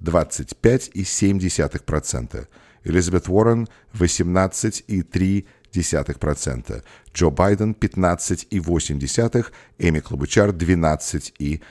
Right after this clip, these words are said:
две десятых. Для интересующихся, Майкл Блумберг в этих выборах не участвовал. Не будет он участвовать и в нескольких следующих праймериз. Он сделал ставку на супервторник, когда третьего марта состоятся праймериз сразу в четырнадцати штатах.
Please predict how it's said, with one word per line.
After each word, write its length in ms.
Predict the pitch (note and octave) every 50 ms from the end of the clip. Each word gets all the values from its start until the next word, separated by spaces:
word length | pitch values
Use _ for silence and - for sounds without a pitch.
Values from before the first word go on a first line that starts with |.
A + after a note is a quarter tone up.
| - _ _ -
две 200 | E2+ D2+ D2+ D2
десятых. 580 | C#2 C#2+ - - - - - - - - - _ _ _ - - - - -
Для 160 | E2 F2 A2+
интересующихся, 1040 | A2+ A2 - B2+ B2+ A#2+ - - F3+ F3 D3 G#2+ - - C#2 - - - - B1+ A#1+ -
Майкл 360 | - D2+ F2 E2 C#2 - C#2+
Блумберг 460 | C2+ C2 F#2+ C3+ D3+ C3+ F2 D2+ D2+ D2
в 40 |
этих 220 | F2+ E2+ - F#2+ F2
выборах 400 | A#2 B2 A2 G#2+ A2 G#2+ - - -
не 120 | F2 F#2
участвовал. 760 | G2+ G2 - - - B1 A1 - - - A#1 A1 - - - - - - - _ _ -
Не 120 | - F#2
будет 320 | F#2 F2 C#3 D3 C#3+ - -
он 80 | G#2+
участвовать 520 | G#2 F#2+ - - G2+ F#2 - - G2 F2+ -
и 140 | - F2 E2
в 60 | D#2+
нескольких 440 | F#2 F#2 E2 - F#2 - - G2+ -
следующих 460 | - C3+ C3 F#3 F3 - D2+ - -
праймериз. 560 | - C2+ C2 B1+ B1 C2 A#1+ A1+ G#1+ - - - - - - - - _ -
Он 140 | - G2
сделал 320 | F2+ D2+ E2 F#2 F2 F2 E2+
ставку 460 | - - - E2+ E2 - - - D#2
на 360 | D2+ D#2 D#2 D2 D2 D2+ - -
супервторник, 1120 | - - - - A2 - - G#2+ F#2+ - - _ - G#2 F#2+ D#2 C2+ C2+ A#1 - _ - _ _ _ _ _ -
когда 300 | - D#2+ E2 D#2 D#2+ D2+
третьего 360 | - D2+ D2 C#2 - D2 D2
марта 320 | E2+ A#2 C#3 C3 - -
состоятся 520 | - - E2 - - E2 E2 D#2+ - - -
праймериз 480 | - B2 B2+ C3 A#2 G#2 F2 E2+ -
сразу 360 | - - G2+ A#2+ B2 A2 G2+
в 40 | F2
четырнадцати 580 | - - - - G2 F#2 G2 F#2 - - - F2+
штатах. 560 | - - - - B1+ - - - - - _